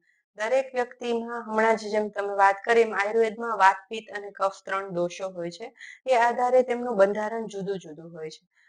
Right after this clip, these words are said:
હવે જ્યારે બંધારણ બધાનું જુદું જુદું હોય ત્યારે એ વ્યક્તિને એના બંધારણ અનુરૂપે અમુક લક્ષણો જોવા મળે કે એનો બાંધો કેવો છે, એની યાદશક્તિ કેવી છે, ખોરાક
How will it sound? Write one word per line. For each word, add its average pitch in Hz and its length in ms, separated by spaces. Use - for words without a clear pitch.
હવે 226 120
જ્યારે 233 260
બંધારણ 226 540
બધાનું 240 380
જુદું 220 300
જુદું 208 320
હોય 220 200
ત્યારે 214 440
એ 240 220
વ્યક્તિને 240 1080
એના 240 260
બંધારણ 220 540
અનુરૂપે 214 600
અમુક 214 340
લક્ષણો 214 540
જોવા 185 280
મળે 175 300
કે - 340
એનો 196 140
બાંધો 180 420
કેવો 180 360
છે, 180 360
એની 175 180
યાદશક્તિ 175 560
કેવી 180 320
છે, 180 200
ખોરાક 175 420